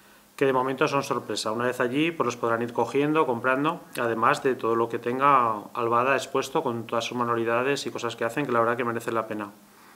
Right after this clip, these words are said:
La entrada es opcional, no obligamos a nadie a que sea solidario, pueden bajar igualmente a presenciar los partidos. Nuestros alumnos con su participación y sus goles son los artífices, como decía, de cada euro.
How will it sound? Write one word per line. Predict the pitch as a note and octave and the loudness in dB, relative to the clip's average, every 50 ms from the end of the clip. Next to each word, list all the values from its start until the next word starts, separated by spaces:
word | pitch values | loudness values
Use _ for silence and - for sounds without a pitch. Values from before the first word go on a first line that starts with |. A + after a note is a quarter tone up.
| - - - - - - - - - - - - - - | -20 -20 -20 -20 -20 -20 -20 -20 -20 -20 -20 -20 -6 -2
La | - C#3+ | 0 0
entrada | C#3 C#3 C#3+ D3+ D#3 D3 C#3+ | 2 4 4 6 6 6 4
es | C#3 C#3+ - | 4 4 2
opcional, | C#3 A#2+ - - C#3+ C#3 D3 D#3 F3 G3 G3+ F#3 G3+ - - - - _ _ - - | 0 0 2 2 4 6 6 6 6 6 4 2 0 -4 -12 -18 -20 _ _ -8 0
no | C#3 C#3 | 2 4
obligamos | C3 B2+ C3+ C3 B2 B2 C3 B2+ - | 4 6 6 6 6 4 4 2 2
a | B2+ | 4
nadie | C3 C3+ C#3 C#3+ D3+ E3+ F3+ F#3 F#3 D#3+ - - - - | 4 4 4 6 4 4 4 4 4 2 -2 -10 -10 -8
a | - A#2+ | -4 -4
que | A2+ A#2 | -2 -2
sea | - A#2+ A#2+ A#2 | 0 0 0 0
solidario, | - A#2+ A#2+ A#2 A#2 A2+ G#2 G#2 G2 F#2+ - - - | 0 0 0 0 0 0 -2 -2 -6 -8 -10 -12 -6
pueden | - A2+ A2+ A2 | -4 -2 -2 0
bajar | A2 - - B2 | -2 0 0 0
igualmente | B2 A#2 A#2 A2+ A#2+ B2 B2 B2 C#3+ | 2 2 2 2 0 0 0 2 0
a | C3+ | 0
presenciar | C#3 B2 - B2+ A2+ B2 A#2 | 0 -2 -6 -6 -4 -2 0
los | A#2 A#2 | 0 0
partidos. | - - A2+ A2 - A2+ G#2 G2+ G2 - - - - - - - - - - - - - - - - - - | 0 -2 -2 -2 -4 -6 -6 -6 -8 -10 -12 -16 -20 -20 -20 -20 -20 -20 -20 -20 -20 -20 -20 -20 -20 -10 -2
Nuestros | C#3 C#3 C3 - - C3+ - | 0 0 0 0 0 -2 2
alumnos | C3+ C#3 D#3 D#3 E3 D#3 C#3 - | 4 6 6 6 6 4 4 2
con | - C#3+ B2 | -2 -2 -2
su | - C#3 | 0 2
participación | - C3 B2+ - C#3 B2+ B2+ C3+ B2 - D3 D3 | 2 2 2 0 -2 -2 0 0 0 2 2 0
y | C3+ | 0
sus | - C#3 C3+ | 0 -2 0
goles | C3+ D3+ E3 E3+ G3 F#3+ G3 | 4 4 6 6 4 4 2
son | D#3+ C#3 | 0 0
los | A#2+ C#3 | 2 2
artífices, | C3 C3 C3 D3+ C#3+ - F3 - F#3+ G3 G3+ G3 G3 - - - - - | 2 2 0 -2 -4 -4 -2 2 4 4 4 4 2 -2 -6 -8 -6 -4
como | C3 B2 B2 A#2+ A#2+ A#2+ A#2 A#2 A2 A2 - - - | 0 2 2 2 2 2 2 0 0 -2 -6 -10 -10
decía, | - C3 C3 B2 - - D#3 E3 D#3 | -4 -2 -2 -2 2 4 4 4 4
de | C#3 C3+ | 4 2
cada | C3+ B2+ A#2+ B2 B2 C3 | 2 2 4 4 4 6
euro. | C#3+ D#3 D#3+ F3 F#3+ G3+ G3 | 6 6 6 4 4 2 0